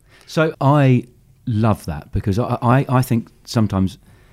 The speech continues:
you can come out of a film, you're emotionally moved, you love it, you tell all your mates, "God, that's brilliant, you've got to go and see that." And you don't even know what the lesson is,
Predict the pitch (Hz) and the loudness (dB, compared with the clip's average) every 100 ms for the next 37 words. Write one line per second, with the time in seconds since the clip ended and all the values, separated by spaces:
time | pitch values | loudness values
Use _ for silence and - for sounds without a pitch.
0 | _ _ - 110 107 107 110 135 127 101 | _ _ 0 2 2 0 0 2 2 0
1 | 90 - 87 80 85 101 98 110 120 - | -4 -4 -6 -6 -8 -6 -2 2 2 2
2 | 101 98 92 92 90 - 92 104 95 92 | -2 0 0 -2 -6 -6 -4 -4 -4 -6
3 | 110 - 117 113 90 87 78 - 113 92 | -10 -4 -2 0 -2 -4 -6 -4 -4 -6
4 | - 87 92 95 82 - 95 80 - - | -8 -8 -6 -6 -6 -6 -6 -8 -12 -20
5 | - - 127 110 131 - - 143 160 180 | -18 0 2 4 0 -2 -2 2 4 2
6 | - _ 156 156 147 127 120 117 139 156 | -4 _ -2 0 2 4 4 4 4 2
7 | 120 - 90 85 82 98 90 101 | 0 -4 -8 -8 -6 -6 -6 -8